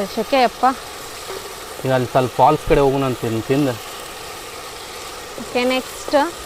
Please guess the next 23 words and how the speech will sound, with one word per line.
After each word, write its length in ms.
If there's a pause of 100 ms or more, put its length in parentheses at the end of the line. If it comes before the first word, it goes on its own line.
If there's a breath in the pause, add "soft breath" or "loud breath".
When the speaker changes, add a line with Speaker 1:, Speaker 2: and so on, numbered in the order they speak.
(640)
Speaker 2:
ನೆಕ್ಸ್ಟ್ 320
ಹೆಂಗ್ 240
ಕುದೆ 220
ಅಂತೈತಿ 260
ನೋಡ್ರಿ 180
ಇಲ್ಲಿ 140
ಇದು. 300 (720)
ಫುಲ್ 460
ಕೊತ 220
ಕೊತ 220
ಕೊತ 240
ಕೊತ 220
ಕೊತ 160
ಅನ್ನಂತೆ. 460 (2000)
ಈ 140
ಕಲರ್ 280
ಬಂದೈತಿ. 360 (1080)
Maybe 180 (100)
ನೆಕ್ಸ್ಟ್ 260
ಚಿಕನ್ 260
ಹಾಕ್ತಿರ್ಬೋದು 500
ನನಗನ್ಸಿದ 480
ಮಟ್ಟಿಗೆ. 280